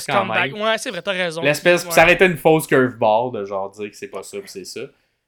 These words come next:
Speaker 1: Euh, puis je trouvais que ça aurait bien fité avec les autres, la suite des autres storylines également.
Speaker 2: Oui, euh, absolument.
Speaker 1: Là
Speaker 2: Il revient full, full heel, puis, euh, let's go, là.
Speaker 1: Ouais.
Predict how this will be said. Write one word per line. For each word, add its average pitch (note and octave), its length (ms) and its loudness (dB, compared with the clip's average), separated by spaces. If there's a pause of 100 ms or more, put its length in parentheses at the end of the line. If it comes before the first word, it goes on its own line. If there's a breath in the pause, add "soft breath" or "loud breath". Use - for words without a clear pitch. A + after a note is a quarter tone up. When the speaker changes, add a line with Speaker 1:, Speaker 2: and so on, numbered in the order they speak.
(180)
Speaker 1:
Euh, F#2+ 260 -2
puis A2 240 -12
je - 80 -12
trouvais D3+ 220 -2
que - 40 -10
ça C3 120 2
aurait A#2+ 160 0
bien C#3 240 -2
fité - 220 -4
avec E3+ 120 -2
les B2 300 -4
autres, D3 160 2
la B2+ 100 4
suite D3 340 -4
des A#2 200 -4
autres A2+ 140 -8
storylines G#2+ 500 -4
également. G#2 400 -10
Speaker 2:
Oui, - 80 -6 (120)
euh, E3+ 180 -6
absolument. D3+ 340 -6
Speaker 1:
Là F#3+ 280 4
Speaker 2:
Il G3+ 80 -8
revient F#3 240 -4
full, G3+ 300 -2
full F#3 400 -8
heel, F3 400 -8
puis, D#3+ 220 -16
euh, D3+ 80 -14
let's D3+ 200 -18
go, D3 220 -20 (140)
là. F#2+ 100 -12
Speaker 1:
Ouais. F#2 100 -10